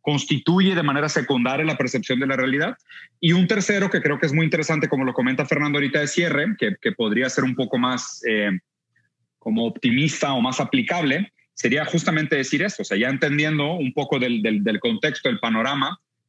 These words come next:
de la industria, cómo, cómo este, este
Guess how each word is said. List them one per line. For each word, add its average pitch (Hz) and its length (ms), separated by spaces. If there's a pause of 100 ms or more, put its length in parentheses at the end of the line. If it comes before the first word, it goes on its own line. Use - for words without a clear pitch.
(100)
de 110 100
la 113 60
industria, 151 720 (160)
cómo, 131 460
cómo 135 300
este, 127 580
este 120 520